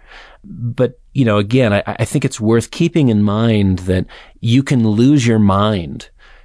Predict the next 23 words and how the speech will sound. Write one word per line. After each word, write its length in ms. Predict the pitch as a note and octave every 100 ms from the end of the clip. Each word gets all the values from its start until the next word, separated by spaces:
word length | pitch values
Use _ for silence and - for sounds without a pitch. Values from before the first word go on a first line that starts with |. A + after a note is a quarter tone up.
| -
trying 500 | - A#2 C3+ C3 A2+
to 220 | - G2
divine 760 | F2 G2+ F#2 G2 G#2+ A#2+ B2+ B2
and 160 | G2+
discern 640 | F#2 - B2+ C3+ G2 F#2 F#2 - -
what 280 | G#2 G#2+ -
the 100 | A2
major 460 | G#2+ A2+ A#2 G#2
trend 420 | F#2+ - F#2+ F#2+
is 480 | F2+ G2+ E3+ D4 - - - _ -
if 180 | A#2 A2+
you're 180 | A2+ -
only 360 | C3 C#3 B2+ G#2+
looking 500 | A2+ - F2+ E2+ - _ _
at 140 | A2 -
the 80 | G2+
micro 500 | G2 G2+ - G#2+ -
factors 640 | - E2+ - - B2+ -
and 200 | - G#2
the 40 | F#2
micro 500 | F#2 G2+ - G2+ F2+
daily 480 | E2 F#2 F#2+ G2+ F2
activity. 580 | D#2 - E3+ C3 D#2